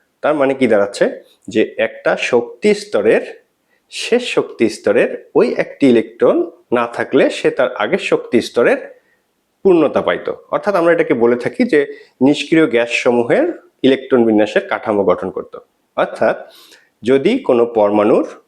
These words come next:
শেষ শক্তি স্তরে একটি, দুইটি বা তিনটি ইলেকট্রন থাকে,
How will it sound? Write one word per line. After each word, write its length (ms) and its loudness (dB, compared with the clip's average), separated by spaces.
শেষ 280 0
শক্তি 320 -2
স্তরে 240 0
একটি, 580 -4
দুইটি 500 0
বা 320 0
তিনটি 320 2
ইলেকট্রন 460 2
থাকে, 460 -6